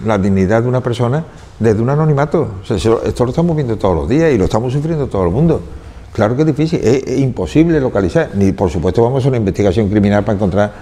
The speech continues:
eh, eh, quién es el que ha hecho esto. O sea, es utópico, absolutamente utópico. Pero bueno, por lo menos, mm, no sé, a ver si infunde un poquito, un poquito de, de, de respeto, un poquito de. Por eso se ha hecho.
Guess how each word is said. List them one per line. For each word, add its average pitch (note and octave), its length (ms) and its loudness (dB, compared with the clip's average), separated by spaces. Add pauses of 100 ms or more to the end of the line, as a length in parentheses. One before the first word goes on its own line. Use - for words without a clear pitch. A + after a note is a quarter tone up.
(300)
eh, - 320 2
eh, - 340 0
quién B2 220 2
es A2+ 180 2
el G#2+ 80 -4
que - 100 -2
ha - 20 4
hecho F#2+ 200 0
esto. C#3 280 0
O - 20 -6
sea, G#2 180 -2
es A#2 140 2
utópico, E3 560 0 (200)
absolutamente D3+ 600 0
utópico. D#3+ 480 -2 (340)
Pero D#2 140 -4
bueno, G#2+ 240 2 (540)
por F2+ 120 -2
lo E2 60 2
menos, G2+ 340 2
mm, D3 360 -2
no G2 80 -2
sé, D#3 220 0
a E2 40 -2
ver F2 120 -2
si A#2 140 -4
infunde A#2 380 0
un A#2+ 140 0
poquito, G#2+ 640 -2
un G2 140 -6
poquito G#2+ 460 0
de, G2 240 0
de, F#2+ 520 0
de F#2 200 -2
respeto, B2+ 560 0
un A2+ 240 0
poquito A2+ 400 -2
de. A#2+ 180 0 (540)
Por A2 140 2
eso E3+ 160 2
se D#3+ 80 0
ha F3+ 40 2
hecho. F#3 240 -2